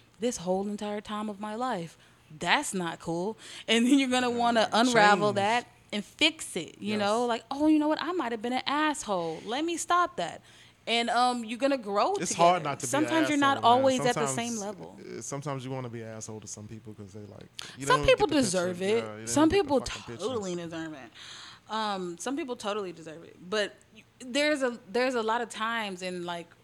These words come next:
Speaker 1: marriages and relationships where you're just not on the same wavelength.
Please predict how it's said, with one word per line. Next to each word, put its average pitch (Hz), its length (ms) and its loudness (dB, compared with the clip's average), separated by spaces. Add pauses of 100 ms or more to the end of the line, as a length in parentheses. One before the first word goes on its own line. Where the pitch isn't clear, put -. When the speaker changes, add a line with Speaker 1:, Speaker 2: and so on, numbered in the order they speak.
(120)
Speaker 1:
marriages 190 580 -6
and 208 140 -6
relationships 185 600 -6
where 185 120 -10
you're 196 160 -10
just 185 200 -12
not 185 400 -4
on 190 140 -8
the 185 100 -10
same 196 360 -10
wavelength. 175 580 -10